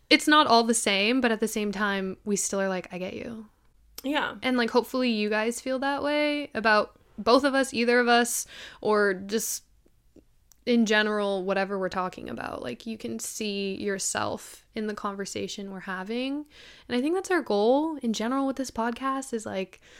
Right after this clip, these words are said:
Speaker 1: I don't know, we've gotten a lot of feedback lately that, like,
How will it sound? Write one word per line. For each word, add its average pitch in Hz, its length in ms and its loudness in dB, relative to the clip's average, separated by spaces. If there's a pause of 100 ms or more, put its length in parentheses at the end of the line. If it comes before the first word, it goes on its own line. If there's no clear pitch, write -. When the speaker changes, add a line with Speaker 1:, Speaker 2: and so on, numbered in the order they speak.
(1160)
Speaker 1:
I 247 60 4
don't 254 120 2
know, 220 100 2
we've 208 220 0
gotten 262 200 2
a 285 60 2
lot 262 140 4
of 240 80 0
feedback 196 500 -2
lately 185 280 0
that, 180 220 -2
like, 190 320 -8